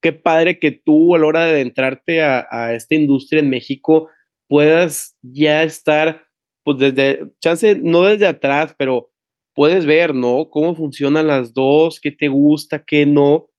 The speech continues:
y ya ahí decidir qué proyectos, ¿no? Eso está, se me hace bien, bien padre que puedas estar en el set y absorbes, ¿no? Oye, que chance no me gustó cómo dirigió esta persona, o,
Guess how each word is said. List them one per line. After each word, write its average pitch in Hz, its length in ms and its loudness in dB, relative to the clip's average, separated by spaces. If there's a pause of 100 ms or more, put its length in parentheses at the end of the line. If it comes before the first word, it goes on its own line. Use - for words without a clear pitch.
(140)
y 139 120 2
ya 143 180 2
ahí 156 240 0
decidir 151 720 -2 (180)
qué 147 120 -2
proyectos, 151 960 -2
¿no? 120 100 -4
Eso 135 300 -6
está, 156 320 -2
se 151 100 -2
me 139 120 2
hace 147 180 -2
bien, 143 500 -2
bien 151 240 -2
padre 139 360 -2
que 135 100 -6
puedas 151 240 0
estar 151 160 0
en 156 100 0
el 139 60 -6
set 151 440 -4 (260)
y 139 160 2
absorbes, 147 920 0
¿no? 135 200 2
Oye, 160 400 2
que 127 320 -4 (400)
chance 170 200 -2
no 202 80 2
me 196 100 2
gustó 180 420 -2
cómo 180 520 0
dirigió 160 600 -2
esta 160 180 -8
persona, 143 580 0
o, 113 220 -4